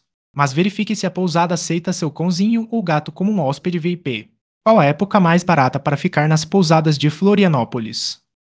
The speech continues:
A época de baixa temporada é quando seu bolso vai sorrir. Tente ir de maio a agosto.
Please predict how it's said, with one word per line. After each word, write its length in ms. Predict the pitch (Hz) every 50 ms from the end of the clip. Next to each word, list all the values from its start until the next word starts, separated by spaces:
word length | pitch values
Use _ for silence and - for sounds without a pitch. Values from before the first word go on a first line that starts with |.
| _
A 100 | 151 151
época 280 | 185 190 - - - 180
de 80 | 165
baixa 380 | 165 143 151 170 196 - 208 190
temporada 600 | - 196 190 190 - 202 175 156 165 175 196 202 190
é 100 | 190 190
quando 260 | 190 - 151 143 143
seu 200 | - - 160 156
bolso 360 | 135 123 156 170 175 165 185
vai 140 | 165 180 180
sorrir. 600 | 170 - - 165 139 143 139 120 110 110 120 - _ _ _ _ _ _ _
Tente 260 | 190 202 202 - 175
ir 120 | 139 127
de 120 | 123 139 147
maio 240 | 160 170 185 190 190
a 60 | 185
agosto. 600 | 190 180 156 139 123 117 - - - - -